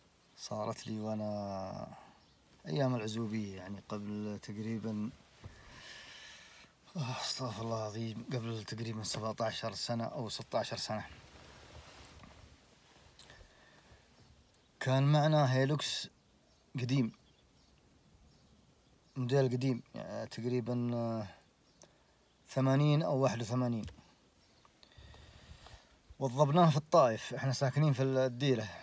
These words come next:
في الباحة، وظبناه في الطائف. خبط ال-، الهيلوكس، وظ-، نزلناه الطائف، وظبناه، وانتهى، انتهى توظيبه.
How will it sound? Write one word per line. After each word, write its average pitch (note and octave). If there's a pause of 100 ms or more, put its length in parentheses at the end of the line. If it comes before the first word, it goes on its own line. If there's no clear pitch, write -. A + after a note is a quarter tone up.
(140)
في A#2+
الباحة، A#2 (800)
وظبناه C3+
في B2+
الطائف. - (960)
خبط G#2+
ال-، G#2+
الهيلوكس، A2
وظ-، B2
نزلناه A#2+
الطائف، C3
وظبناه، A2+ (1160)
وانتهى، B2 (1800)
انتهى A#2
توظيبه. A#2